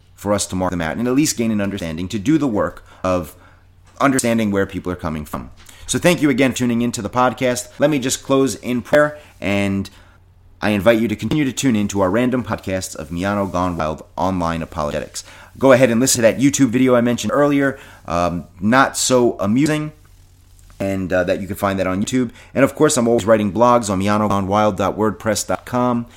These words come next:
and you can buy my co-, copies of my books through that website as well. Mighty God, we thank you, Lord, for the privilege to know you, to have you, to, to be a part of your kingdom, Lord, to have the Spirit that illuminates your words, Lord, that we would gain an understanding of your truth through Scripture.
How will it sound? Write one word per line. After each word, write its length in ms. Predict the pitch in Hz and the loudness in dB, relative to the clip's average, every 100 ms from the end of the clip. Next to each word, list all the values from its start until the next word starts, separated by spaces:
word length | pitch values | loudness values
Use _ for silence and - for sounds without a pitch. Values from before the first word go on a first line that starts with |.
| - - - | -20 -20 -8
and 320 | 90 95 95 | -4 -2 -4
you 60 | |
can 160 | 98 98 | -4 -2
buy 320 | 98 95 92 - - - | 0 0 -2 -6 -18 -8
my 140 | 85 | -8
co-, 140 | - - | -6 -2
copies 360 | 135 139 120 | 0 2 0
of 80 | 104 | -2
my 160 | 98 92 | -2 0
books 380 | 98 123 - | 2 2 0
through 240 | - - 101 | -6 -6 -4
that 100 | 80 | -2
website 460 | 90 80 80 78 | -2 -2 -4 -4
as 260 | - 76 71 | -6 -8 -6
well. 300 | 71 55 - - - - - - _ _ _ - | -8 -8 -12 -20 -20 -20 -20 -20 _ _ _ -12
Mighty 240 | - 143 127 | 2 4 6
God, 140 | 110 | 2
we 80 | 123 | 0
thank 280 | - 92 - | 0 -2 -4
you, 80 | 78 | -6
Lord, 260 | 78 73 | -4 -6
for 320 | - - - | -10 -20 -4
the 80 | 120 | -4
privilege 380 | - 143 127 110 | 2 2 2 0
to 40 | |
know 200 | 101 110 | 0 2
you, 200 | 98 80 78 | 2 0 -6
to 120 | 92 | -6
have 280 | 113 117 80 | -2 -2 -2
you, 180 | 80 | -8
to, 120 | 76 - - - - | -10 -12 -14 -20 -10
to 80 | 113 | -2
be 100 | 131 | 0
a 60 | 147 | 2
part 220 | 143 135 | 4 4
of 100 | 104 | 4
your 100 | 113 | -2
kingdom, 380 | - 95 78 64 | -2 -4 -4 -8
Lord, 240 | 53 - - - - - - - | -12 -14 -18 -18 -18 -20 -20 -10
to 180 | - 95 | -4 -4
have 220 | 117 156 | 0 0
the 80 | 135 | 2
Spirit 380 | - - 156 110 | 0 4 4 4
that 100 | 113 | 2
illuminates 400 | 110 147 139 - | 2 2 0 0
your 140 | 117 | 0
words, 400 | 101 117 117 80 | 2 2 0 -2
Lord, 200 | 90 87 | -4 -4
that 100 | 87 | -4
we 100 | 101 | -2
would 120 | 98 | -2
gain 220 | 87 123 113 | 0 0 0
an 80 | |
understanding 580 | 101 104 98 - 104 101 | -2 -2 -4 -4 -4 -4
of 80 | 87 | -4
your 140 | 92 | -4
truth 240 | 104 - - | -4 -6 -10
through 140 | 92 | -8
Scripture. 480 | - - 71 - 57 | -8 -10 -12 -14 -20